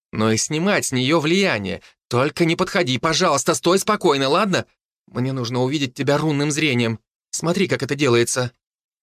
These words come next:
Она приподняла правую руку и прикоснулась к виску.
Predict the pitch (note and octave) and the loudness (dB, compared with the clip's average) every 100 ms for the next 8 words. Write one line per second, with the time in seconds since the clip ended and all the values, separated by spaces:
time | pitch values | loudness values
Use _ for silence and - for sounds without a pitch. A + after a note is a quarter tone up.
0 | _ - - G2+ F#2+ G2+ G2 G2+ G#2 A2 | _ -8 -4 -2 -2 -2 -2 0 0 0
1 | G#2+ G#2 G#2 C#3 B2 A2 - A#2+ - A2+ | 0 0 -2 -4 -2 -2 0 -6 -2 -4
2 | - D3 A#2 - - A#2 A#2+ - D2+ - | -2 -2 -2 -4 -4 -2 -2 -6 -14 -20